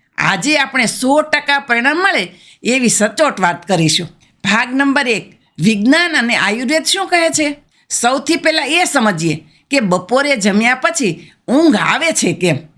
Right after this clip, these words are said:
જ્યારે આપણે ભારે ખોરાક લઈએ છીએ, ખાસ કરીને કાર્બોહાઈડ્રેટવાળો,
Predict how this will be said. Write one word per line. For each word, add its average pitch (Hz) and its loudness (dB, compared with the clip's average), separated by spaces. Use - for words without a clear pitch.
જ્યારે 233 0
આપણે 330 0
ભારે 214 0
ખોરાક 277 -2
લઈએ 220 2
છીએ, 180 -4
ખાસ 262 -2
કરીને 254 0
કાર્બોહાઈડ્રેટવાળો, 214 -2